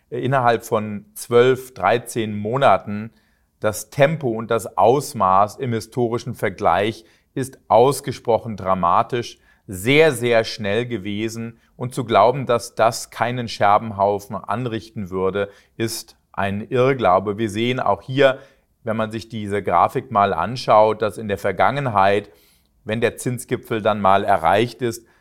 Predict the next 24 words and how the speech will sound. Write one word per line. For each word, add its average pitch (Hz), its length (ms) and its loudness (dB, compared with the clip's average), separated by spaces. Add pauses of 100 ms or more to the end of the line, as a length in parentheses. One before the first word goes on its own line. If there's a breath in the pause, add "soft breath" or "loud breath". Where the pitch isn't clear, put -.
eine 110 280 -2
Rezession 110 680 -4
oft - 340 -4
nicht - 460 -8
auf 104 240 0
sich - 400 -8
warten 107 360 4
lässt. 85 460 -4
Ähm, 95 280 -2 (640)
die 123 80 -4
letzten, 127 600 -4
äh, 117 300 2 (380 loud breath)
achtundvierzig 135 920 -2
Handelsstunden, 135 800 0
sage 107 260 4
ich 110 100 -8
mal, 113 220 2
wir 110 100 -2
hatten 104 160 -2
ja 110 60 -4
noch 107 160 -4
das 95 180 -6
Wochenende 107 480 -4
dazwischen, 117 680 -6